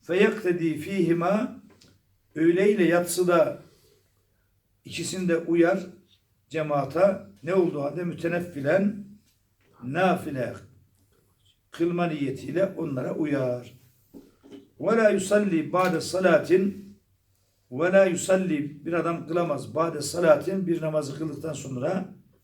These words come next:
مِثْلَهَا Onun aynı benzerini. Yani bir farz kılındıysa daha o farz ikinci kez farz olarak kılınmaz. Bir kez kıldıysa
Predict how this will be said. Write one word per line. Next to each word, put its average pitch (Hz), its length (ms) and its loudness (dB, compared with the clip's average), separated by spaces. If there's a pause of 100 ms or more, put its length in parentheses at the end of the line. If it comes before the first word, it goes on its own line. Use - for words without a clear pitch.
(120)
مِثْلَهَا 147 1080 0
Onun 170 220 -6
aynı 165 280 -6
benzerini. 113 560 -6 (640)
Yani 135 200 -8
bir 180 80 0
farz 180 340 0
kılındıysa 175 840 0 (100)
daha 156 160 0
o 165 40 0
farz 156 320 0
ikinci 156 320 -10
kez 160 340 -2 (340)
farz 165 300 2
olarak 165 320 0
kılınmaz. 151 640 -8 (580)
Bir 185 160 -4
kez 147 200 -4
kıldıysa 165 760 -2